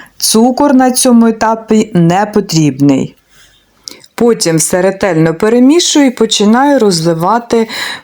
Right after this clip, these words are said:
по банкам. Або це може бути спеціальний, е, винний бутель. Наливаю чуть більше половини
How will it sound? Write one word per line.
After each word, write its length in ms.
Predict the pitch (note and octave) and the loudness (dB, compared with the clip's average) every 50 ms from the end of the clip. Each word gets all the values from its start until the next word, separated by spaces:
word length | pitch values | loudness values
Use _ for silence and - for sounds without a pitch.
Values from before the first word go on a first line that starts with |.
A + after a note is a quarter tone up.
| _ - | _ -4
по 300 | - F3+ G#3+ A3+ A3+ - | -2 0 0 0 0 -2
банкам. 720 | F3+ D#3 E3 E3+ D#3+ D3 C#3 C#3 C3+ - C3+ C3+ C3+ C3 - | -4 -2 -2 0 0 0 0 -2 -2 -2 -2 -4 -4 -4 -4
Або 380 | - E3 F3 F3 G#3+ D#4 F#4 G4 | -4 -4 -4 -2 0 0 0 0
це 260 | G4 - - G#3+ G3+ | -2 -2 -2 0 0
може 300 | G3+ G3+ G#3+ G3 G3 F#3 | 2 2 2 0 0 -2
бути 340 | F3 F3 A3 A#3+ - A3 G3 | -2 -2 -2 -2 0 -2 -2
спеціальний, 960 | - - - E3+ E3 E3+ - - F3 F3+ G3+ A3+ A#3 A3+ A3 G#3+ G#3 G3+ G#3 - - - - - - - - | -2 -2 -2 -4 -2 -2 -4 -2 -2 0 0 2 2 2 2 2 0 -2 -4 -8 -14 -14 -14 -14 -14 -10 -8
е, 100 | - D3 | -8 -6
винний 580 | C#3 C#3 F3 F#3+ G3+ G3 F#3+ F#3 F#3 F3+ - - | -2 -2 0 2 2 2 2 2 0 -2 -2 -4
бутель. 600 | F3 D3+ C#3+ D#3 D3 C#3+ B2+ - - C3+ B2+ C#3 - - _ _ _ _ _ _ _ _ _ _ _ _ _ _ _ _ _ - _ _ _ _ _ _ _ _ _ _ - - - - | -6 -4 -2 -2 -2 -2 -4 -4 -4 -4 -4 -4 -8 -14 _ _ _ _ _ _ _ _ _ _ _ _ _ _ _ _ _ -20 _ _ _ _ _ _ _ _ _ _ -20 -12 -6 -2
Наливаю 760 | F#3+ G3 G#3 A3 A3+ A#3+ A#3+ A3 B3 C4 B3 G#3+ G3+ F#3+ F#3+ | 0 0 2 2 0 0 2 2 2 2 2 2 0 0 0
чуть 340 | F3+ - A3+ A3+ G3+ F#3 F3 | 0 0 0 0 0 0 -2
більше 480 | F3+ G#3 G#3+ G3 E3+ - - - E3+ D#3+ | 0 0 0 0 0 0 0 0 -2 -2
половини 1120 | E3 - G#3+ A#3 A#3+ B3+ B3+ G#3+ F#3+ F3+ E3+ D#3+ D#3 D3+ D#3+ E3 F3+ G#3 A#3+ B3+ B3 | -2 -2 0 2 2 2 2 2 2 2 2 2 2 2 2 2 2 2 2 0 0